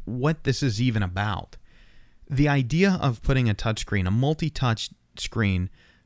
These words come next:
for customizable input, for soft keys essentially, right above the keyboard, it absolutely makes sense, and I know there are a lot of people excited about this. The problem is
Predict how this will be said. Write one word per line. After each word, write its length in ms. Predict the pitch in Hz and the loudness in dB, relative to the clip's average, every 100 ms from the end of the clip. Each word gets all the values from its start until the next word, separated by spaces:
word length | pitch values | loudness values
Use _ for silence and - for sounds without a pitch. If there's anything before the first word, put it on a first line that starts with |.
| - | -20
for 340 | - 127 117 | -4 2 2
customizable 960 | 104 - 175 - 151 135 123 123 117 113 - | 2 -2 -4 0 0 2 4 2 0 -4 -2
input, 360 | 107 - 82 _ _ - | -2 -2 -6 _ _ -20
for 180 | - 127 | -6 -4
soft 520 | - - 139 139 - | -2 0 0 0 -4
keys 340 | - 120 104 92 | -4 -2 0 -4
essentially, 640 | - 101 101 101 87 92 - _ _ _ - | -4 -2 -2 -2 -4 -8 -16 _ _ _ -12
right 300 | 101 135 165 | -6 -2 0
above 300 | 165 139 135 | 2 2 2
the 80 | 113 | 0
keyboard, 500 | - 127 95 85 - - _ _ _ - - - - | 0 -2 0 -4 -6 -10 _ _ _ -20 -20 -20 -8
it 160 | 143 165 | -2 2
absolutely 760 | 185 214 175 147 160 165 147 | 2 2 0 2 2 2 0
makes 280 | 135 127 - | 2 0 0
sense, 280 | 123 104 - | -2 -2 -2
and 100 | 117 | 0
I 60 | |
know 300 | 135 143 156 | 2 2 2
there 180 | 151 135 | 2 2
are 80 | 113 | 0
a 60 | |
lot 220 | 113 123 120 | 0 0 0
of 60 | |
people 240 | 123 - 98 | 0 0 -2
excited 540 | - - 127 135 101 | -4 -2 0 0 0
about 280 | 92 87 - | -2 -4 -4
this. 280 | 90 - - _ - - - _ - 139 143 | -6 -6 -12 _ -20 -20 -20 _ -14 -10 -4
The 140 | 139 | -2
problem 500 | - 180 233 143 92 | 0 0 0 0 0
is 380 | 82 67 - | 0 -2 -6